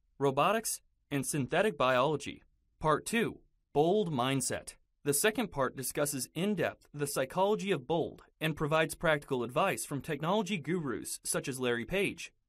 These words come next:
Elon Musk, Richard Branson, and Jeff Bezos. Also in this part, Steven Kotler reveals the keys to ultimate human performance, while Peter Diamandis reveals his entrepreneurial secrets, harvested from starting seventeen companies.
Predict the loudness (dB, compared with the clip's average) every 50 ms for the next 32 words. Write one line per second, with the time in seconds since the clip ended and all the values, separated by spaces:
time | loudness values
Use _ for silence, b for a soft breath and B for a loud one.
0 | -4 0 0 2 2 2 0 0 2 0 0 0 -2 -4 -10 -12 _ _ _ _
1 | 0 2 2 2 2 -2 -8 -2 -2 0 2 2 0 0 -2 -4 -6 -8 _ -4
2 | -4 -2 0 0 0 0 0 -2 0 0 0 -2 -6 -6 -10 -12 -14 _ _ _
3 | _ _ _ _ _ 2 4 6 6 4 4 0 0 0 0 0 -2 -2 -4 -4
4 | -2 0 2 0 0 -2 -6 _ _ _ -14 -6 -2 0 0 2 2 0 0 2
5 | 0 0 2 2 0 2 0 0 0 0 0 0 -2 -4 -6 -6 -6 -6 -6 -4
6 | -4 -4 -4 -4 0 0 0 0 0 0 -2 -2 -2 0 0 0 0 0 0 -2
7 | -4 -2 0 2 2 2 0 -2 -4 -8 -10 -10 -10 _ _ _ _ 0 2 2
8 | 2 2 0 -2 0 0 2 2 2 2 2 2 0 0 0 -2 -2 -4 -6 -8
9 | -8 _ _ -4 -4 -2 -2 0 2 2 2 2 0 -2 -2 -2 -2 -2 -2 -4
10 | -4 -4 -2 -2 0 0 0 0 0 -2 -2 -4 -4 -6 -6 -6 -6 -6 -6 -6
11 | -8 -8 _ _ 0 2 4 4 2 2 0 2 2 2 2 2 -2 -2 -2 0
12 | 2 2 2 2 0 0 0 0 0 0 -2 -4 -4 -4 -4 -2 0 0 0 0
13 | 0 -4 -6 -6 -6 -8 -10